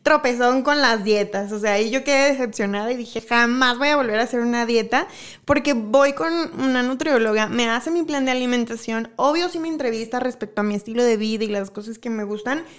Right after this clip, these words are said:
pero me da avena todos los días, avena cocida todas las mañanas.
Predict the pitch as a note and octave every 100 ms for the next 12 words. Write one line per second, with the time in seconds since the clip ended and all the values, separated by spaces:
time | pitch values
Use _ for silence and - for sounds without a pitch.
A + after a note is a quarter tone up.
0 | - - - _ D4 D4+ D4 D4 C#4+ D4+
1 | D4+ D#4+ E4+ D#4+ E4 E4+ - F#4+ E4+ C#4+
2 | F4 E4+ D4 B3+ D#4 C4+ A#3 - - -
3 | - C#4 C#4 D#4+ E4+ G4 G4+ F4+ E4 E4
4 | E4+ E4+ E4 D#4+ E4 D#4+ C#4+ C4+ C4 C#4
5 | C4 B3 -